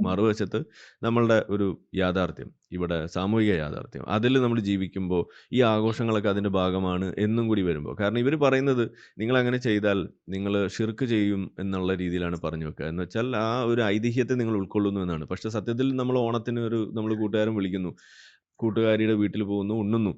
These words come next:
എന്ന് വരുമ്പോ അവിടെ നമ്മളിപ്പോ വാമനൻ തലയെ ചവിട്ടി ഇങ്ങനെ ഇറക്കി, ഇതൊന്നും ആലോചിച്ചിട്ടല്ലല്ലോ നമ്മൾ ബിസ്മിയും ചൊല്ലിയിട്ട് ചോറ് കഴിക്കുന്നത്. അത് ആ ഓ-,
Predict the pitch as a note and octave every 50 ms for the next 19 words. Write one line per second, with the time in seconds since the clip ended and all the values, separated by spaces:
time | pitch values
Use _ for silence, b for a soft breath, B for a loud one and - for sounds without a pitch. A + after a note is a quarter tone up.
0 | - b b b b b b G2+ G#2+ A#2 C3 C3+ B2+ A#2+ A#2 A2 G#2+ G#2 F#2 E2+
1 | G#2 G#2+ A2+ B2+ B2+ B2 A#2+ A#2+ A#2+ A#2+ G#2 A#2 A2+ A2 A2 G#2 G#2 G#2+ G#2+ A2+
2 | A#2 A#2 G#2 A#2 A2 G#2+ A2 A2+ G#2+ A2 A2 A2 G#2+ A2 A2 A#2 A2 A2 A2 A2
3 | A2 A2 G#2 C#2+ - - D#2+ - - F#2+ G#2 G#2+ F#2+ - A2+ G2 F2 G#2+ G#2+ A#2+
4 | B2+ C3 C3+ C3 B2+ - - - - A2+ A#2 A#2+ A#2+ A#2+ B2 B2 C3+ C3+ B2 B2
5 | B2 C3 C3 B2+ A#2+ A#2 A#2+ A#2 A#2 A2 - A#2 A#2 A#2 A#2 A2+ A2+ A2 G#2+ A#2
6 | G#2+ G#2+ G#2 G#2 A2 A2 G#2 F#2+ F2 F2 D#2+ D#2+ D2+ D2 - _ _ - D2 D2+
7 | G2 G#2+ A#2 C3 C#3+ C3+ A#2+ A#2+